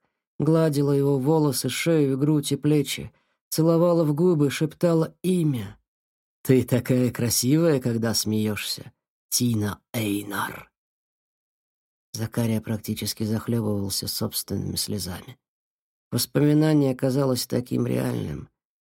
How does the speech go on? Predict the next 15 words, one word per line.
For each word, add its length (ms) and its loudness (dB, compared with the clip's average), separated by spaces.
что 220 -2
он 120 2
почувствовал 680 0
знакомый 540 0
аромат 520 -2
ванили 500 0
и 220 -8
домашней 580 0
выпечки, 640 -6
когда 320 -4
зарылся 600 -2
в 80 -2
мягкие 520 -2
густые 500 0
волосы 600 -4